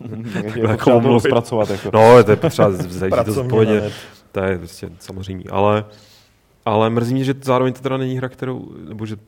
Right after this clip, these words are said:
Speaker 2: je to prostě hardwareově náročný do určitý míry, aby si to,
Speaker 3: Hmm.
Speaker 2: jako, že si to nepustím tady na tom netbooku, že bych to
Speaker 3: No.
Speaker 2: mohl jako hrát právě v práci.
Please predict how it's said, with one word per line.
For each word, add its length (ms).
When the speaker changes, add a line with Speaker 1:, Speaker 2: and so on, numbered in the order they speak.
Speaker 2:
je 60
to 100
prostě 240
hardwareově 460
náročný 580
do 60
určitý 300
míry, 260
aby 200
si 100
to, 80
Speaker 3:
Hmm. 100
Speaker 2:
jako, 160
že 60
si 60
to 60
nepustím 480
tady 180
na 80
tom 160
netbooku, 460
že 60
bych 160
to 60
Speaker 3:
No. 40
Speaker 2:
mohl 140
jako 180
hrát 240
právě 220
v 80
práci. 480